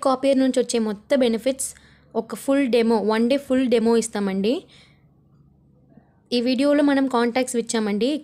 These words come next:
కాంటాక్ట్స్‌లో మీరు మెయిల్ చేస్తే మీకు ఈ ట్రేడ్ కాపీయర్ గురించి చాలా ఇన్ఫర్మేషన్స్ దొరుకుతుంది. ఈ ట్రేడ్ కాపీయర్ ఒక మెయిన్ బెనిఫిట్ ఏంటంటే ఇది ట్రేడింగ్‌ని ఈజీ చేస్తుందండి. ట్రేడింగ్ బిజినెస్ చేసేవాళ్ళు ఈ ట్రేడ్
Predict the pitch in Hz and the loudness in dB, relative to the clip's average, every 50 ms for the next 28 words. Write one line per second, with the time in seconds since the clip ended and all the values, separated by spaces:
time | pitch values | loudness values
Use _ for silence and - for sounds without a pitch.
0 | 233 214 220 220 214 240 233 - - 247 262 254 247 226 226 226 220 214 214 226 | -2 -2 -2 -2 -2 -2 -4 -4 -2 -2 0 2 2 2 2 2 2 0 0 -2
1 | 208 - 226 214 - - 254 285 381 - - _ _ _ _ _ _ _ - _ | -2 -2 -4 -4 -2 -2 -2 -2 -2 -4 -10 _ _ _ _ _ _ _ -20 _
2 | _ - - _ _ _ _ _ 247 262 254 269 269 240 - 262 254 254 254 269 | _ -20 -20 _ _ _ _ _ -2 -2 0 0 -2 0 2 0 0 2 2 0
3 | 262 262 269 262 226 220 240 226 233 233 233 302 254 - 240 220 220 214 208 214 | 0 2 0 0 0 0 0 0 0 0 -2 -4 -4 -2 -2 0 0 0 -2 -2
4 | - 247 233 233 226 - 262 262 240 240 220 196 196 - - 202 196 190 214 277 | -2 0 0 0 0 2 0 -2 0 0 -2 -2 -2 -6 -8 -6 -4 -2 -2 -4
5 | 392 - - - - _ _ 240 214 240 - 285 294 320 320 - 311 294 285 285 | -4 -8 -14 -20 -20 _ _ -8 -8 -4 -2 0 0 0 0 0 0 -2 0 0
6 | 285 285 269 269 254 226 226 220 233 254 294 285 254 240 233 226 240 240 208 214 | 0 0 0 0 0 -2 0 0 2 2 2 2 0 0 -2 -2 -4 -2 -2 -2
7 | 208 202 196 196 190 180 - 196 226 302 - - _ _ 226 202 190 214 226 269 | -4 -4 -6 -6 -8 -8 -6 -6 -8 -8 -10 -14 _ _ -6 -4 -2 -2 -2 -2
8 | - - - - - _ - - 269 269 269 269 302 311 302 311 302 - 254 262 | -4 -8 -14 -20 -20 _ -8 -2 0 0 2 2 2 0 0 -2 0 0 0 0
9 | 262 254 285 277 240 208 - 240 220 226 - - - 196 190 185 185 175 - - | 0 0 0 -2 -2 -2 -2 -2 -2 -2 -6 -10 -10 -8 -8 -8 -10 -10 -12 -16
10 | _ _ _ _ _ _ - _ _ _ _ _ _ _ _ _ _ _ - - | _ _ _ _ _ _ -20 _ _ _ _ _ _ _ _ _ _ _ -20 -20
11 | - - - 269 269 269 302 294 277 294 294 302 302 - - - 277 262 - 277 | -14 -4 0 4 4 4 4 4 2 0 0 -2 -4 -4 0 0 0 2 2 0
12 | 254 262 254 254 254 254 285 294 302 311 311 - - _ _ _ _ - _ - | 2 2 2 2 2 2 2 2 0 -2 -4 -8 -16 _ _ _ _ -20 _ -4
13 | 247 233 240 254 254 269 269 | -4 -2 0 2 2 2 2